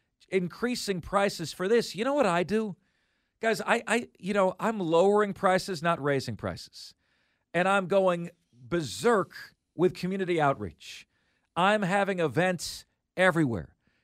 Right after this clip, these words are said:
Diesel, Dave Canales will be signing autographs for free in downtown Greenville. Well, Mark, no one will show up. So what? He'll still be there. If you're a Carolina Panthers fan,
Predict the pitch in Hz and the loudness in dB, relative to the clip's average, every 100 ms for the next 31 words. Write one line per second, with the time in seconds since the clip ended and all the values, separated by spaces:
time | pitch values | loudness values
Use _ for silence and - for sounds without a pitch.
0 | _ 202 208 151 110 73 _ _ - 202 | _ -4 -4 -2 -4 -6 _ _ -2 4
1 | 220 - 208 196 196 165 123 - 165 165 | 4 2 -2 0 2 0 -2 -4 -2 -2
2 | - 202 202 190 190 196 175 170 156 - | -4 -4 -2 -2 0 -2 0 0 0 -2
3 | - 190 - 208 214 175 104 73 _ _ | -4 -4 -2 2 4 4 -2 -8 _ _
4 | - 170 156 190 208 - 202 196 180 202 | -6 -4 0 2 2 0 -2 -2 -2 -4
5 | 196 135 139 165 190 190 196 190 156 175 | -2 0 2 2 2 2 0 0 -2 -2
6 | 202 190 185 - 202 202 214 175 - - | -2 -4 -6 0 0 4 4 2 -2 -20
7 | _ _ - 175 175 190 220 - 165 160 | _ _ -8 0 2 6 4 2 -4 -6
8 | - 208 214 214 147 82 - _ _ _ | 2 4 4 2 2 0 -10 _ _ _
9 | 120 147 208 - 214 220 208 185 220 226 | -8 0 2 2 0 0 0 -2 -4 -2
10 | 180 - 190 190 196 | -4 -2 -2 0 -2